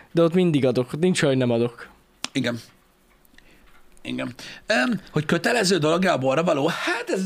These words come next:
Speaker 2: nézőpont kérdése. Ö, srácok, van, aki, tehát ez attól függ, hogy ki hogy áll hozzá. Ö, a dolgokhoz. Í-, nyugaton egy kicsit másképpen működik,
Speaker 1: Mhm.
Speaker 2: ö, a dolog. Öm, í-,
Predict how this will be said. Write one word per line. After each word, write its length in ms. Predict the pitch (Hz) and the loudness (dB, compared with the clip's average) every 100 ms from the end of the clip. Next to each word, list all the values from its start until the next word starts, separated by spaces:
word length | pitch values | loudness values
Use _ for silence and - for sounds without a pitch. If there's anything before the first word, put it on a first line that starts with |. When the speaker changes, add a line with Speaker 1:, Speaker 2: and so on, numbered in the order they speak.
| 175 160 | -6 -8
Speaker 2:
nézőpont 560 | 208 170 143 131 131 | -2 0 -2 -2 -6
kérdése. 680 | 117 123 98 95 - 82 - _ _ - | -4 -8 -6 -6 -4 -4 -6 _ _ -4
Ö, 280 | 123 120 120 | -2 0 -4
srácok, 520 | - 160 170 214 185 - | -4 -4 -2 -4 -6 -4
van, 220 | 208 190 | 0 0
aki, 480 | 151 160 156 147 - _ _ | -2 -2 -2 -2 -8 _ _
tehát 180 | 175 170 190 208 208 233 233 | -10 -8 -10 -6 -2 0 0
ez 80 | 226 | 0
attól 220 | 226 165 | 0 -2
függ, 100 | 147 | -4
hogy 100 | 147 | -4
ki 120 | - | 0
hogy 200 | 127 113 | 0 0
áll 100 | 104 | -2
hozzá. 400 | 95 98 101 - - _ _ _ _ _ _ _ _ _ _ _ _ - | -6 -8 -8 -10 -12 _ _ _ _ _ _ _ _ _ _ _ _ -2
Ö, 160 | 117 | 0
a 120 | 113 120 | 2 0
dolgokhoz. 540 | 113 110 113 127 120 - - - - | 0 0 0 -2 -2 -6 -10 -10 -6
Í-, 300 | 233 240 233 214 | 0 0 0 -2
nyugaton 340 | 262 277 233 | 0 0 0
egy 80 | 202 | 0
kicsit 300 | - 190 156 | 0 -2 0
másképpen 600 | 151 143 - 190 170 196 | 0 0 0 -2 -2 0
működik, 720 | 202 220 190 247 302 302 - - _ _ | 0 0 -2 0 0 -2 -10 -18 _ _
Speaker 1:
Mhm. 300 | 165 151 185 | -4 0 2
Speaker 2:
ö, 240 | 165 170 170 | 2 2 2
a 100 | 175 | 0
dolog. 400 | 202 208 226 185 - - | 0 0 -2 -6 -12 -10
Öm, 500 | - 147 143 135 131 123 _ - _ | -2 2 2 2 -4 -6 _ -18 _
í-, 180 | - 101 | -18 -14